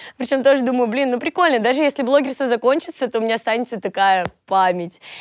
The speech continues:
Есть парная татуировка с подружкой, э, там сердечко и самолётик. Тоже это её первая татуировка, я её <laughs> зас-, заставила.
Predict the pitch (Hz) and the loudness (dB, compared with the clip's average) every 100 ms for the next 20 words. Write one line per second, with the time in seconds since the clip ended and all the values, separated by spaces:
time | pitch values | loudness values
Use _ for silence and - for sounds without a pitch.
0 | 226 _ 208 254 - _ 214 240 240 214 | -18 _ -2 -2 -4 _ 4 4 4 0
1 | 202 208 196 208 214 208 - 185 180 220 | 0 0 2 2 2 -2 -4 -6 -4 -4
2 | 254 - 208 190 - 196 185 196 190 202 | -4 -8 -6 -6 -4 0 2 2 0 -2
3 | 196 196 - 190 185 226 - - 214 202 | -2 -6 -6 -6 -4 -6 -6 -8 -6 -4
4 | 190 185 254 294 - 226 - - - 214 | -4 2 2 0 -2 -4 -4 -8 -2 -2
5 | 214 208 196 240 - 233 240 254 240 220 | 2 2 2 0 0 0 2 2 2 2
6 | 214 208 202 208 214 285 233 220 208 214 | 0 0 -2 0 2 2 0 2 2 4
7 | 196 202 220 - 285 269 220 226 - 214 | 2 2 -2 -4 -2 -2 -2 -4 -2 0
8 | 220 196 196 190 | 2 0 0 -2